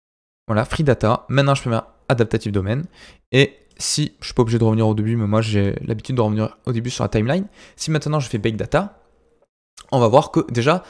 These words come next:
ça va beaucoup plus vite. Ça va beaucoup plus vite, pourquoi ? Parce que là, si je regarde mon animation, on a bien mon domaine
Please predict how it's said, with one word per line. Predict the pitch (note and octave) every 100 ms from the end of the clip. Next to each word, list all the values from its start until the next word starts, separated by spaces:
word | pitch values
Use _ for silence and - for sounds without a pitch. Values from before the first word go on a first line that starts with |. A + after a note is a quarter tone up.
| - -
ça | C3
va | B2+
beaucoup | C#3+ C#3
plus | A2
vite. | - - _ - _
Ça | -
va | A2+
beaucoup | A#2
plus | B2 A#2
vite, |
pourquoi ? | A#2 - E3+ - - _ _ _ _ - - _ - - -
Parce | -
que | -
là, | C#3 - _ -
si | - C3
je | A2+
regarde | A#2
mon | A2
animation, | G#2 G2+ - D#3+ - _ _ -
on | A2
a |
bien | A2+
mon | C#3+
domaine | A2+ G2 G2+